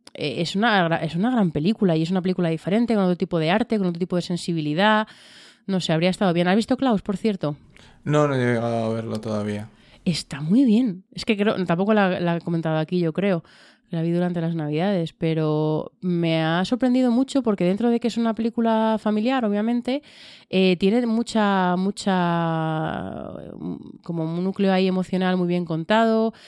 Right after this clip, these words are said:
Speaker 1: y mola mucho cómo coge el, pues el, la mitología, el mito este de, de Santa Claus, ¿no? Y lo construye un poco desde, desde la realidad, o sea, o, o desde un poco la construcción del, del mito, ¿no?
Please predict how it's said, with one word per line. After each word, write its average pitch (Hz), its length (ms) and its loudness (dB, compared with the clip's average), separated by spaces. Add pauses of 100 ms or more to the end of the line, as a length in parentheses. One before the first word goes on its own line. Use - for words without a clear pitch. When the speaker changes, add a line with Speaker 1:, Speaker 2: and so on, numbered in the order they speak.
(180)
Speaker 1:
y 190 140 0
mola 185 220 2
mucho 220 260 -2
cómo 214 240 -2
coge 175 360 -2
el, 151 420 -2
pues 143 180 -6
el, 135 280 -6
la - 100 -8
mitología, 147 420 -8
el - 200 -10
mito 165 300 -2
este 170 240 -2
de, 165 720 -2 (120)
de 170 100 -2
Santa 170 280 -4
Claus, 196 340 -2
¿no? 220 200 -2 (320)
Y 185 80 2
lo 175 120 4
construye 180 560 0
un 226 100 0
poco 233 300 0
desde, 175 840 0
desde 165 360 -2
la 156 540 -4
realidad, 160 580 -2
o 214 80 0
sea, 170 200 -2
o, - 120 -6 (260)
o 175 60 0
desde 170 460 -2 (300)
un 196 80 -6
poco 247 180 4
la 214 120 4
construcción 190 540 2
del, 196 280 2 (120)
del 170 240 0
mito, 202 360 2
¿no? 269 240 0